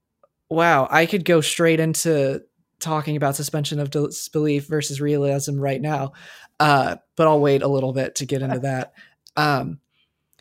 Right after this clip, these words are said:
Speaker 1: <sighs> the dancing's fantastic.
Speaker 2: That is the correct thing to say.
Speaker 1: And I get, I get the appeal of this movie,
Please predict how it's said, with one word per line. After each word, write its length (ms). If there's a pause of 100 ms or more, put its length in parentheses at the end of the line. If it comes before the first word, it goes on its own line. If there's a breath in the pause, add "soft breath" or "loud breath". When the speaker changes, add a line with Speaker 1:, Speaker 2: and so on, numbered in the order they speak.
(580)
Speaker 1:
<sighs> 60 (1200 loud breath)
the 80
dancing's 540
fantastic. 840 (2000)
Speaker 2:
That 200
is 140
the 160
correct 760 (800)
thing 240
to 80
say. 340 (320)
Speaker 1:
And 280 (180)
I 160
get, 680 (1200)
I 160
get 300
the 180
appeal 640 (760)
of 160
this 200
movie, 400